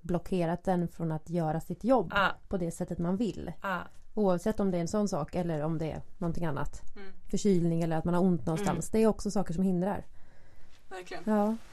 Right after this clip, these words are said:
Speaker 3: Jag tänkte, är det att du har bott så mycket utomlands?
Speaker 2: Mm.
Speaker 3: Är det, eh, liksom, du har bara jobbat som intimitetskoordinator i Sverige?
Speaker 2: Mm.
Speaker 3: Ja, okej.
Speaker 2: Mm.
Speaker 3: Tänkte om det
Speaker 2: Precis.
Speaker 3: var liksom, fanns så här kulturella skillnader.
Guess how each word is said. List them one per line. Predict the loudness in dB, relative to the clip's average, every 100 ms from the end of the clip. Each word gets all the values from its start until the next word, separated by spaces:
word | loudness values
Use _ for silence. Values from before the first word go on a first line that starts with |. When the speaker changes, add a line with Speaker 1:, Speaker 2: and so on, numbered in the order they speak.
| -16 -2
Speaker 3:
Jag | 0
tänkte, | 2 0 2
är | 4
det | 4 2 0 -6 -10 -10 -4
att | 0
du | 2
har |
bott | 0 -2
så | -4
mycket | -2
utomlands? | -2 -2 -4 -4 -4 -6
Speaker 2:
Mm. | -8 -8 -6
Speaker 3:
Är | -4
det, | -2 -2
eh, | -2 -4 -4 -4 -6
liksom, | -6 -6 -4 -4 -6 -12 -14 -12 -12 -14 -8
du | 4
har | 6
bara | 8 10 10
jobbat | 6 4 2 0
som | -4
intimitetskoordinator | -8 -8 -8 -8 -8 -8 -8 -8
i | -10 -8 -8 -8 -12 -20 -20 -20 -20 -20 -12
Sverige? | -6 -2 -2 -2 -6 -8
Speaker 2:
Mm. | -4 -2 0
Speaker 3:
Ja, | 2 2 2
okej. | 2
Speaker 2:
Mm. | 2 0 -14 -16 -12 -12 -12 -20 -20 -14
Speaker 3:
Tänkte | -8 -6
om | -4
det | -6
Speaker 2:
Precis. | -4
Speaker 3:
var | -2 -2
liksom, | -4 -10 -12 -8
fanns | -4 -4 -4
så | -6
här | -6 -6
kulturella | -10 -8 -4 -4 0 -2
skillnader. | -2 -4 -6 -8 -8 -10